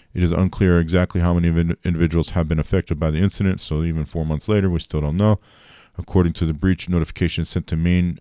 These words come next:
Attorney General, the protected health information of seventy-six thousand three hundred forty-eight individuals was potentially compromised in the breach. The breach report submitted to the Department of Health and Human Services,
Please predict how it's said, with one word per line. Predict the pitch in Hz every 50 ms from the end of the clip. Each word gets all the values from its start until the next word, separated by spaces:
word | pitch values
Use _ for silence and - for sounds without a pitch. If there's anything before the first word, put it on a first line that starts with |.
| _ _
Attorney | - - - - 87 82 82
General, | - - 101 101 104 101 95
the | 90 87
protected | - - 85 - - 80 - 85 76
health | 80 90 85 - -
information | 80 - 92 85 85 80 - - 80
of | 76
seventy-six | - - 98 98 101 95 87 - 95 87 -
thousand | - 92 85 82 78 80 73
three | - 95 90
hundred | 90 90 82 - -
forty-eight | - - 90 85 82 80 -
individuals | - 80 80 76 82 87 90 92 90 85 - - _ _ _ _ - - _ _ _
was | - 92 101 95
potentially | - - - - 95 82 - - 85
compromised | 80 - 90 82 78 - 82 82 82 78 78 - -
in | - 95 87
the | 85
breach. | 78 - 87 76 67 - - - - - _ _ _ - - - _ _
The | - 78
breach | 76 - 87 - - -
report | 80 - - 95 80 -
submitted | - 85 85 87 85 82 76 -
to | - 82
the | 78 73
Department | 78 - 95 82 82 80 78
of | 80
Health | 90 82 - -
and | 82 82
Human | 92 87 82 76
Services, | - - 113 110 107 98 - 104 101 95 - -